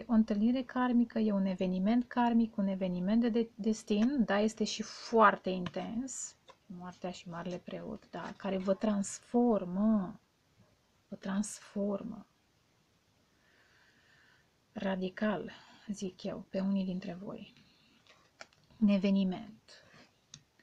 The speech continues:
Este Jupiter acesta în Capricorn, care pe unii s-ar putea să influențeze într-un mod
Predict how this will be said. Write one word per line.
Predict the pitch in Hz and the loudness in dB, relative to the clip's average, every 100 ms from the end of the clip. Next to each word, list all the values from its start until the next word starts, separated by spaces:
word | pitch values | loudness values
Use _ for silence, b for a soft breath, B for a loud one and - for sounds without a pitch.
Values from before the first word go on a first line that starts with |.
| B B B B B B B B B _ _ _ _ - | B B B B B B B B B _ _ _ _ -20
Este | - 220 | -4 -2
Jupiter | 190 190 226 190 - 180 | 0 0 0 -2 -4 -6
acesta | 170 170 202 202 190 | -8 -10 -10 -8 -10
în | 175 | -10
Capricorn, | - 170 - - - 190 202 208 - | -10 -12 -12 -16 -4 -2 2 0 -2
care | 190 185 | -4 -2
pe | 185 | 0
unii | 180 196 | 0 2
s-ar | 208 196 | 2 -2
putea | 185 180 170 180 | -4 -6 -6 -4
să | - | -2
influențeze | 185 185 190 190 196 185 185 | -2 -2 -2 -2 -2 -4 -2
într-un | 196 196 185 180 | -2 -2 -2 0
mod | 220 226 | 0 0